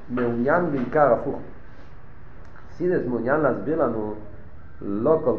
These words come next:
כך איך זה עשר כיחס בנפש, אלא להסביר לנו איך שעל ידי עשר כיחס הנפש אפשר להבין אלוקות. שלמה הקדוש ברוך הוא עשה שהנפש האדם יהיה בצלמנו כדמותנו, כדי שהבן אדם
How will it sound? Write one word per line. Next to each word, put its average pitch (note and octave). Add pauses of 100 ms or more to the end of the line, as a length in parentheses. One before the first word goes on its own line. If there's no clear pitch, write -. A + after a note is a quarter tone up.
כך B2+
איך A#2+
זה A2+
עשר A#2
כיחס A#2
בנפש, A#2 (440)
אלא A#2
להסביר A2+
לנו C3
איך A2+
שעל G#2
ידי A2
עשר A#2+
כיחס C3+
הנפש B2
אפשר A2
להבין A2
אלוקות. G2+ (680)
שלמה E3
הקדוש A#2+
ברוך C3+
הוא B2
עשה A2+ (420)
שהנפש G2
האדם A#2+
יהיה A#2
בצלמנו B2
כדמותנו, C3+ (500)
כדי E3
שהבן B2+
אדם C3